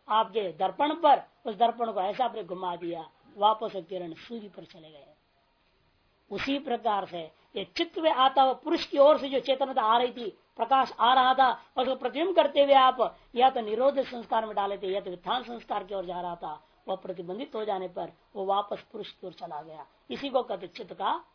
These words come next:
विलय। तस्मात् ते संस्काराः चित्त से अधिकार विरोधिनः, इसलिए ये जो संस्कार है, कौन?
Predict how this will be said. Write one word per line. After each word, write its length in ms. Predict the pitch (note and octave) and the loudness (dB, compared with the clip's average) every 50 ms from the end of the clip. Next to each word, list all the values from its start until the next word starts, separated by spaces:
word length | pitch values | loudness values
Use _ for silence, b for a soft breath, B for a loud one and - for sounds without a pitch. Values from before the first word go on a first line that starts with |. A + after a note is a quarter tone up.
| _ _ _ _ _ - | _ _ _ _ _ -18
विलय। 320 | E4 D#4+ E4 - - - _ _ _ _ _ _ _ _ _ _ _ _ _ _ _ _ _ _ _ _ _ _ _ _ _ _ _ _ _ _ _ _ _ _ - | -14 -12 -10 -10 -12 -12 _ _ _ _ _ _ _ _ _ _ _ _ _ _ _ _ _ _ _ _ _ _ _ _ _ _ _ _ _ _ _ _ _ _ -10
तस्मात् 680 | E3+ D3 - F#3 D#3+ D#3+ F3+ G#3+ C4 C#4 A#3+ - b b b b b _ _ | -10 -10 -10 -12 -10 -4 0 2 2 2 2 0 b b b b b _ _
ते 240 | B3 C4+ E4 F#4 F4 | -2 0 2 2 0
संस्काराः 1120 | - - C#4 C4+ B3+ A#3+ - - - - A#3 B3 B3 A#3 A3+ G#3 G3 F3 F#3 F#3 E3 C#3+ - _ _ _ _ - | -2 -2 -4 -4 -4 -6 -8 -4 0 4 4 6 6 6 6 4 4 4 2 0 0 -2 -6 _ _ _ _ -8
चित्त 320 | - E4 E4 _ - D#4+ C#4 | -8 -8 -6 _ 0 0 0
से 140 | - - A#3+ | 0 0 -4
अधिकार 460 | G#3 F3+ F#3 F3+ G#3+ G#3 G#3 G3+ F3+ | -4 -2 -2 0 0 0 0 0 -2
विरोधिनः, 800 | E3 E3+ E3+ F3 F3+ F3+ E3+ F3 E3 E3+ D#3 C#3+ D3 D#3+ D#3 - _ _ _ _ _ _ _ _ _ _ _ _ _ _ _ - | -4 -6 -6 -6 -6 -6 -6 -8 -10 -10 -12 -16 -18 -20 -20 -20 _ _ _ _ _ _ _ _ _ _ _ _ _ _ _ -14
इसलिए 640 | G#3+ F3 - F#3+ F3 E3+ E3+ F#3+ A#3 C4+ C#4+ C#4 b b b b _ | -12 -10 -8 -8 -6 -4 -2 0 2 2 2 2 b b b b _
ये 280 | G#3+ F#3 G3+ B3+ E4 F4+ | -12 -6 -2 0 0 0
जो 120 | F4+ E4+ | 0 0
संस्कार 600 | C#4+ - C4 A#3 A3 G#3 - - A3+ A#3+ C4+ C4+ | -2 -2 -4 -6 -6 -8 -6 0 4 6 6 6
है, 180 | B3 G#3+ - - - | 6 4 0 -2 2
कौन? 260 | A3 A#3+ D4 E4+ G4 | 2 4 4 2 0